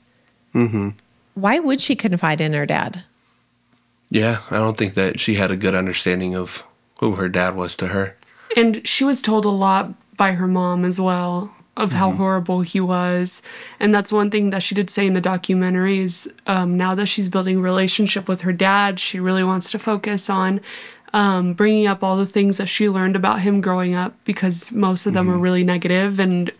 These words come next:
Speaker 3: painting him as a horrible person, which is why she just chose not to reach out to him.
Speaker 1: Mm-hmm.
Speaker 2: So I'm sure there was some brainwashing, some alienation going on, so they wouldn't have a relationship, so they wouldn't get caught.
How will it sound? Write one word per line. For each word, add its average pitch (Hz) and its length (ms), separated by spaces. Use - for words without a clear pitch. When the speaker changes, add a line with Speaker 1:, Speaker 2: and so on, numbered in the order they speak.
Speaker 3:
painting 190 300
him 185 160
as 180 160
a 185 60
horrible 180 340
person, 185 640
which 202 160
is 180 120
why 185 180
she 175 260
just - 240
chose 175 300
not 180 140
to - 100
reach 190 200
out - 180
to 214 120
him. 190 260
Speaker 1:
Mm-hmm. 98 280
Speaker 2:
So - 220
I'm 220 160
sure 233 180
there 208 120
was 202 120
some 185 160
brainwashing, 165 720
some 165 200
alienation 160 720
going 151 360
on, 151 400
so - 180
they 160 120
wouldn't 175 260
have 151 180
a 156 60
relationship, 156 600
so - 140
they 156 140
wouldn't 160 260
get - 220
caught. - 480